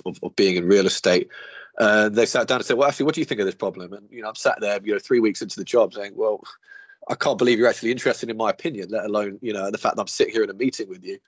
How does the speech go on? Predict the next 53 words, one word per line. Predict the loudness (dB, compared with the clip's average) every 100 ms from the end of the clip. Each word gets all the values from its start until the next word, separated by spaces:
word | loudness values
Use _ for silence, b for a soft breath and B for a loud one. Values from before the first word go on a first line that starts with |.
| _ _ _ _ _ -2
Um, | 2 4 2 -4
so | 2 6 8 6 4
<clears throat> | 0
I | -4 -4 -6 _ -20
suppose, | 0 2 2 -2
you | -6
know, | -2
in | -2
some | 0 0
respects, | 0 -4 -4 -4
I |
was | -2
very | 0
lucky | 0 0 -2
in |
the | -2
fact | 0 0
that | 0
I |
found | 0 0
myself | 0 0
immediately | 0 0 0 0
in | -4
that | -6
environment, | -2 0 0 -4 _
because | -8 -8 0
that | 0 0 -4
is | -12 -12 -16 _
just | -14 -12
an | -4
ideal | 0 0 -2
environment | 2 2 2 0 -4
for |
anyone | 0 0 -2
that |
wants | -8 -8
to | -2
grow. | 4 4 2 -6 -2
Okay, | 0 0 2
firstly, | 0 2 0 -2 b b b b 0
your | 0
opinion's | 2 2 0 2
being | 2 4
listened | 2 0 -4
to, | -2 0 0
and | 2
secondly, | 0 0 -2 0
you're | 2 4
actually | 2 0 2
doing | 2 2
things | -2 -4 -6 -10
that | -8 -4
matter. | -4 -4